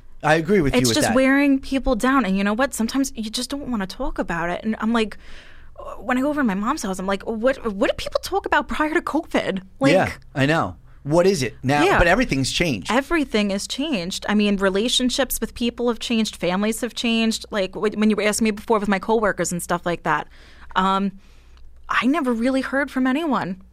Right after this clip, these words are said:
Speaker 2: that I worked with after I got suspended. You know, I had, like, my, a, a couple of people, like, my two girlfriends reached out to me,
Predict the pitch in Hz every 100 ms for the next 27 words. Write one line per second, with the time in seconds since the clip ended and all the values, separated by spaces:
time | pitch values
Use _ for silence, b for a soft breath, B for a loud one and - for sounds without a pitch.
0 | - 208 196 190 180 - 185 151 - -
1 | - - - 185 190 202 196 - 196 190
2 | 190 190 180 - - 226 - 262 381 165
3 | 180 b b b - 208 208 202 202 208
4 | 208 220 202 185 - 190 - - - -
5 | 226 247 - 247 247 240 240 214 202 185
6 | 185 - 226 226 226 - 220 214 202 208
7 | 208 208 - 190 190 - 254 269